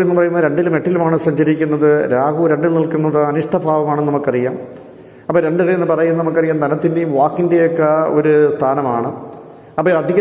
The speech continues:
ചിലവുണ്ടാകാനുള്ള സാധ്യത വളരെ കൂടുതലാണ്. അതോടൊപ്പം തന്നെ സാമ്പത്തിക ക്ലേശങ്ങളും അതുപോലെ തന്നെ സാമ്പത്തിക നഷ്ടമുണ്ടാകാനുള്ള സാധ്യത. ഒപ്പം തന്നെ വാക്കുകൾ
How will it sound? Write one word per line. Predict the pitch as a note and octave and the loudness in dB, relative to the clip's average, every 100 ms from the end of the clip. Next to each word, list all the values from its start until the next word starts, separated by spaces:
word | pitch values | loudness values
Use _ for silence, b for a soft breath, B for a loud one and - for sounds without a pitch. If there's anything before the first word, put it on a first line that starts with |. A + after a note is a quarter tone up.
| G3 | 2
ചിലവുണ്ടാകാനുള്ള | F3+ F3+ E3 E3 E3 E3 E3 | 2 0 0 0 0 0 0
സാധ്യത | D3+ D#3 D#3+ | -2 0 0
വളരെ | C3+ E3 F#3+ | 2 0 0
കൂടുതലാണ്. | E3+ D#3 D3 C3+ B2 C3+ C#3 - | 0 0 2 2 0 -2 -4 -2
അതോടൊപ്പം | C3+ F3 F3 F3 E3 | 0 2 0 -2 -2
തന്നെ | D#3+ D#3+ D#3 | 0 0 0
സാമ്പത്തിക | C#3 D3+ E3 D#3+ D#3 | 0 0 2 2 2
ക്ലേശങ്ങളും | D3+ D3+ D#3 D3+ D3+ D3 | 2 2 0 0 0 0
അതുപോലെ | C#3+ D3+ D3+ D3 | 0 2 0 0
തന്നെ | D3 C#3+ C#3+ | 0 -2 -2
സാമ്പത്തിക | C3+ D3 D3+ C#3+ B2+ | -2 -2 -2 -2 -4
നഷ്ടമുണ്ടാകാനുള്ള | - F3 D#3+ D3+ C#3 C#3 C3+ - | -4 -2 0 0 0 0 0 -2
സാധ്യത. | A#2+ B2+ C3 - - - - B B B B B E3 | -2 -2 -2 -4 -8 -16 -20 B B B B B -2
ഒപ്പം | G#3+ F#3 | 0 0
തന്നെ | F3 F3 E3+ C3+ | 0 0 0 0
വാക്കുകൾ | D3 F3 G#3+ G3+ | 0 0 0 4